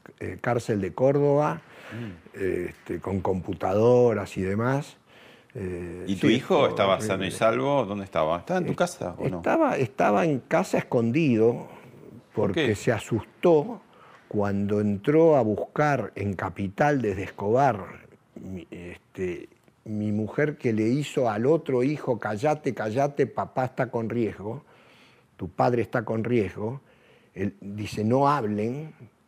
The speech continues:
Speaker 1: porque entró esperándolo uno de los chorros que fue el de la conexión,
Speaker 2: Ujú.
Speaker 1: por la puerta de, de atrás del departamento,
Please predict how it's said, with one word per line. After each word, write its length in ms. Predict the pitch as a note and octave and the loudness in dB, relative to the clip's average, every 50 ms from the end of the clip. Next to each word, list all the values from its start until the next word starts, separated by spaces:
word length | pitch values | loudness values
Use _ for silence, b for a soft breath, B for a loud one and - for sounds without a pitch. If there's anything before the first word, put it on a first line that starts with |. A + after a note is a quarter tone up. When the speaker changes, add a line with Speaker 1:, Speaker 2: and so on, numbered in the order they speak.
| _ - | _ -10
Speaker 1:
porque 360 | - F2+ F2+ F2 - - F#2 | -8 -8 -8 -8 -8 -8 -6
entró 640 | F#2 F2+ - - - - - A#2+ B2 B2+ A#2+ - - - - | -6 -8 -12 -14 -16 -6 0 2 2 2 2 -2 -12 -8 -6
esperándolo 1200 | F#2 - - - G2 G2 G#2+ A#2+ B2+ C3 B2+ A#2 A2 G#2+ A2+ A#2 A#2 B2 A#2+ A#2 G#2 F2 E2+ - D#2+ | -6 -6 -6 -2 0 0 2 2 2 2 2 2 2 4 6 6 6 6 6 4 0 -2 -8 -10 -12
uno 340 | F2+ G2+ G#2 G#2+ G#2 G2+ G2 | -10 -8 -6 -6 -4 -4 -6
de 80 | G2 | -6
los 220 | F#2+ F#2+ F#2 - - | -6 -8 -10 -10 -2
chorros 460 | - C3 C3 C3 A#2+ A#2 A#2 G#2+ - - - _ _ _ _ _ - - | 2 4 4 4 4 2 0 -2 -2 -4 -10 _ _ _ _ _ -16 -8
que 160 | - - - | -6 -6 -6
fue 280 | - - A2+ G#2+ A2 A2 | -6 -4 -2 0 0 0
el 300 | A2 G2+ E2 - F#2 F2 | 0 -2 -6 -10 -12 -10
de 100 | F#2 F#2 | -8 -6
la 160 | F2+ E2+ E2+ | -6 -6 -8
conexión, 680 | E2+ F#2+ F2+ F2+ F2+ F2 - - C#3+ C3 A#2+ A2 G#2 G#2+ A2+ | -8 -10 -10 -10 -12 -12 -4 0 2 2 2 2 0 -4 -6
Speaker 2:
Ujú. 40 | B2+ - B B B B F2+ F#2+ G2+ A#2 C#3+ B B - A2+ | -10 -16 B B B B -16 -14 -14 -16 -16 B B -20 -16
Speaker 1:
por 160 | - - F2+ F2 | -12 -10 -10 -8
la 120 | F2 F2 | -8 -8
puerta 480 | F2 - A#2+ A#2 A2 G#2 - G#2+ F#2+ F2 | -2 2 2 2 2 2 -2 -4 -6 -4
de, 260 | F2 E2+ E2+ D#2+ - - _ b b b b b b - | -6 -10 -12 -14 -16 -20 _ b b b b b b -14
de 100 | - F#2 | -12 -10
atrás 260 | F#2 F2+ - A2+ G#2+ | -10 -6 -4 -2 -2
del 120 | A2+ G#2+ G2+ | -2 -2 -2
departamento, 960 | G#2 F#2+ A2 G#2+ G#2 - A#2 A2+ A2+ A#2 A2 G#2 F#2+ F2+ - - A2 A#2 D3 | -4 -6 -6 -10 -8 -6 -6 -4 -4 -2 -2 -4 -4 -6 -8 -10 -10 -10 -12